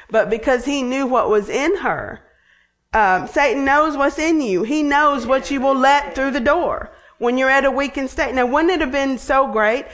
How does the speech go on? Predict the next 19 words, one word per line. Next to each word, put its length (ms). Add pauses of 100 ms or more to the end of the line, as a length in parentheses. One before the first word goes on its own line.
(220)
that 140
if 120
one 180
of 80
her 100
brothers 340
and 100
sisters 360
in 100
Christ 300
had 120
been 160
praying 380
and 120
been 100
like, 180
"Wait, 280 (280)
something's 400
up. 420